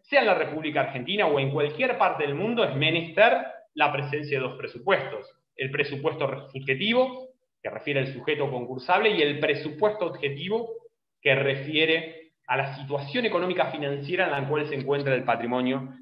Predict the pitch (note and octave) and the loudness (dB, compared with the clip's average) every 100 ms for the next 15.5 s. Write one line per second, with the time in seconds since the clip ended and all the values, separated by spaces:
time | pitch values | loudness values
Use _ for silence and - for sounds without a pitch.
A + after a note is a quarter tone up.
0 | - B2+ B2+ A2 A#2 A2+ A2 G2+ G2 F#2+ | 0 0 0 -10 -4 -2 -2 -4 -4 -6
1 | F#2 - E2+ - - _ - - C4 - | -12 -12 -10 -12 -16 _ 0 2 0 0
2 | F3+ F#3 F3 G3+ G3 G3+ - F3+ D#3+ C3+ | -6 -6 -2 0 0 -2 0 -2 -2 -6
3 | F#3+ - - - - F3 G3 E3 C#3 E3 | -8 -8 -12 -12 -2 0 0 -2 2 2
4 | E3 C3 D#3+ F#3 C3+ A#2+ - - C#3+ E3 | 4 4 4 4 4 0 -4 -14 -4 0
5 | A#3+ - F#3+ F3 E3+ G3 A#3+ A3 - E3+ | 0 2 2 2 -2 -2 0 0 0 -2
6 | G3 B3+ B3 A3+ D#3 C#3 C#3+ D3+ E3+ F3+ | -2 -4 0 0 2 0 0 -2 -2 -2
7 | D#3 - D3+ D3 D3 C#3+ C3+ B2+ C#3 C#3+ | -4 -2 0 0 -2 -4 -8 -8 -4 -2
8 | G#2+ - _ - E3 F#3 A3 - F#3+ F3 | -2 -8 _ -6 -2 0 0 0 -2 -2
9 | F3 E3+ G3 F#3 F3 E3 G3 F#3 B2+ A2+ | -4 -2 0 0 -4 -6 -2 0 -2 -4
10 | - _ C3 C#3+ D3+ E3+ E3+ C3+ C#3+ D3+ | -16 _ -6 -2 2 2 0 -4 -6 -6
11 | D#3+ F#3+ D#3 - - _ _ _ _ _ | -2 0 0 -4 -14 _ _ _ _ _
12 | _ _ A2 - C3+ C#3 C#3 C#3 C#3 A2+ | _ _ -6 0 2 4 2 -2 -6 -10
13 | A2 A2 G#2 A2 C3+ C3+ A#2 - G2+ A#2+ | -10 -12 -14 -8 -8 -6 -10 -8 -8 -6
14 | B2+ A2+ G#2 - B2 A2 - G2 A2 A#2+ | -4 -4 -4 -4 -4 -4 -8 -12 -14 -12
15 | A2 A2+ A#2 A2+ | -10 -4 -2 -4